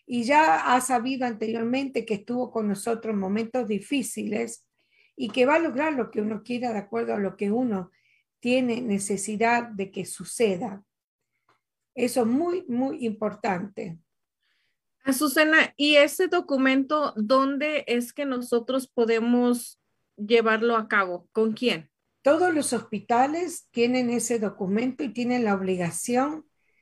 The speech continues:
Speaker 1: de avisarles a los pacientes que está disponible en lugar de ellos.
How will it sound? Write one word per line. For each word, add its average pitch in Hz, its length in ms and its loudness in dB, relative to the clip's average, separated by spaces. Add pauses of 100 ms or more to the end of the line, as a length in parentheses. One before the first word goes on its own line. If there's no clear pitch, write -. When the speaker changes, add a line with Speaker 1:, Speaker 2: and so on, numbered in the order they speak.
(160)
Speaker 1:
de 220 140 4
avisarles 247 840 0
a 214 240 -2
los 196 220 -2
pacientes 254 760 -4
que 208 120 -2
está 208 280 -2
disponible 214 720 -2
en 202 100 2
lugar 190 280 0
de 185 240 -2
ellos. 170 560 -12